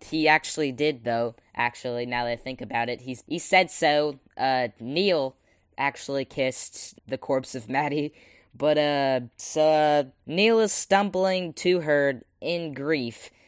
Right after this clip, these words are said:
so they're running away with the coffin in their arms, or rather,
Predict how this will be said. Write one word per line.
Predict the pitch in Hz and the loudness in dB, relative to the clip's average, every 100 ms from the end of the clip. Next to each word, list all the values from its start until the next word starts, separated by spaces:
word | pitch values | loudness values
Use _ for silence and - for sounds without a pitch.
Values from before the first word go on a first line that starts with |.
| _ | _
so | - - 156 | -6 2 2
they're | 156 156 143 | 4 2 2
running | 127 135 160 160 151 | 0 0 2 2 0
away | 139 139 127 123 120 _ _ _ | 2 4 4 2 0 _ _ _
with | 120 151 - | -4 -4 -2
the | 143 | -6
coffin | - 139 127 - 120 117 113 _ _ _ - | 0 2 2 -2 -6 -6 -12 _ _ _ -6
in | 139 131 127 120 | -2 -2 -4 0
their | 123 123 | 2 4
arms, | 127 117 113 113 - - _ 123 - | 2 0 -2 -6 -8 -10 _ -20 -8
or | 123 123 | -2 0
rather, | 123 123 120 117 110 | 2 2 2 -2 -4